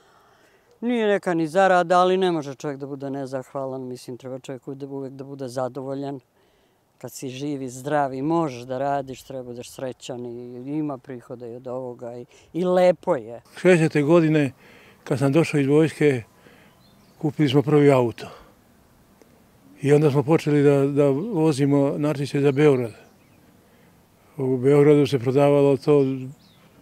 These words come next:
Speaker 2: samo staneš, nestane ga. I narcisi su počeli da se proizvode, da se rasađuju, da se rasađuju. Sad ima milioni korenova,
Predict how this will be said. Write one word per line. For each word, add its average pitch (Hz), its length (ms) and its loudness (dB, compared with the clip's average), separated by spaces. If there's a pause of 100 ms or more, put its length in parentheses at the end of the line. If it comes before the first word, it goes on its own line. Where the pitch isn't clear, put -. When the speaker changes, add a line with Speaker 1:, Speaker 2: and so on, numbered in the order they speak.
(400)
Speaker 2:
samo 160 300 2
staneš, 160 480 4 (280)
nestane 160 680 -2
ga. 110 180 -12 (1000)
I 139 400 2 (1800)
narcisi 151 420 0
su 135 140 -2
počeli 143 380 -2
da 135 60 2
se 127 100 0
proizvode, 143 440 2
da 135 140 2
se 131 140 -4
rasađuju, 135 640 2
da 120 80 -2
se 113 100 -8
rasađuju. 135 520 -2 (680)
Sad 170 240 4
ima 165 340 4 (100)
milioni 156 720 6
korenova, 120 600 -4